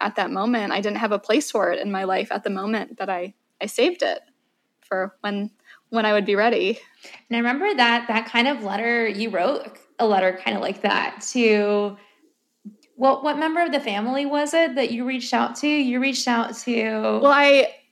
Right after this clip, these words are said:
Speaker 1: um, this was at the beginning of twenty twenty. I wrote this sort of long plea to her son. I somehow remembered which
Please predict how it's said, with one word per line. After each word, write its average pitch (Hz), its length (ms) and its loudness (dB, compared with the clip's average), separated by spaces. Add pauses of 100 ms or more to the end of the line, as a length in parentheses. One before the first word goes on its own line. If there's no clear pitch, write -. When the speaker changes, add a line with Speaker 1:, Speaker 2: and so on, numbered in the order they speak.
(180)
Speaker 1:
um, 254 180 4
this 254 200 0
was 277 140 2
at 254 100 -2
the 262 80 -2
beginning 240 280 2
of 226 120 0
twenty 226 260 2
twenty. 294 380 4
I 214 140 6
wrote 220 360 6
this 214 180 4
sort - 320 2
of 202 200 0
long 202 400 4
plea 247 400 2
to 233 160 2
her 233 160 4
son. 214 720 0 (100)
I 220 420 2
somehow 226 840 2 (400)
remembered 220 920 4 (1080)
which 226 320 2